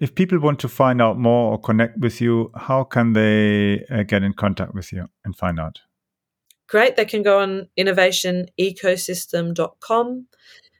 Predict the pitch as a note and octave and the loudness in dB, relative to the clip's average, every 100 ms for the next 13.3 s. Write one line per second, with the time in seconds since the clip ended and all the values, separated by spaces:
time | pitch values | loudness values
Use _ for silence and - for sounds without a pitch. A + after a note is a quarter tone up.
0 | _ F3+ F#3 F3+ G3+ G3+ F#3+ F3+ F3 - | _ -4 -2 2 2 2 2 2 0 0
1 | G3 F#3+ F#3 - E3+ D#3+ - - - _ | 2 4 2 0 0 0 -2 -12 -14 _
2 | F3+ F3+ F3 E3+ F3 - D#3 D#3+ E3 E3 | -2 2 2 2 0 -2 0 0 -2 -4
3 | D#3 E3+ D#3+ D#3 E3+ D#3+ D#3+ D#3+ - E3 | -4 -4 -6 -6 -6 -2 0 0 0 0
4 | E3 D#3 - D#3 D3+ D3+ - G3+ F3+ G#3 | 2 -2 -2 0 2 0 -2 -2 0 0
5 | G3 - G3 - F#3+ F#3 F#3 F3+ _ - | 0 0 -4 0 0 0 -2 -8 _ -20
6 | - - _ _ - F3 F3 F3 E3+ E3+ | -20 -20 _ _ -2 2 4 4 4 4
7 | E3+ F3 F3 _ _ - - - F3 E3+ | 4 2 -2 _ _ -18 -8 -2 0 0
8 | F3 G#3+ C4 F3 F3+ F3+ F3+ F3+ F3 F3+ | 0 0 0 0 2 2 2 0 2 4
9 | F3+ F3+ F3 _ - F3 F3 F3 F3 E3+ | 4 2 -2 _ -8 -2 -2 0 0 0
10 | E3+ E3+ E3 E3 E3 F#3 F3+ F3+ F3+ E3+ | 2 2 2 2 0 0 2 0 0 2
11 | E3 D#3+ D#3+ F3 F3 F3+ F3+ F3 E3 D#3 | 4 2 0 0 0 0 -2 -4 -4 -6
12 | D#3 E3+ F#3 G#3 G#3 _ _ _ _ _ | -6 -6 -6 -8 -14 _ _ _ _ _
13 | - F3 | -8 -8